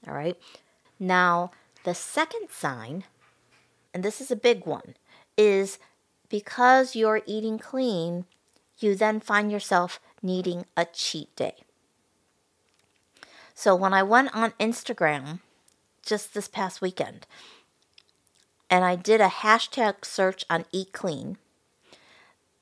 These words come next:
sixty million posts came up with the hashtag Eat Clean. When I did clean eating,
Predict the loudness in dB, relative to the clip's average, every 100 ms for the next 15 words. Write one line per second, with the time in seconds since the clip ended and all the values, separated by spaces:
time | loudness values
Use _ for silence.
0 | _ -16 -6 -2 -2 -6 -6 -2 2 2
1 | 2 2 0 -2 -4 -6 -10 -4 -4 -2
2 | -8 -16 -18 -20 _ -12 -10 -8 -6 -8
3 | -8 -20 _ _ _ -16 -4 -4 -4 -4
4 | -4 -4 -4 -4 -4 -10 -12 -12 -12 -14
5 | -20 _ _ _ _ _ _ _ _ -20
6 | _ _ -20 -20 _ 4 4 6 6 4
7 | -2 -4 0 0 0 0 -2 0 0 -2
8 | -2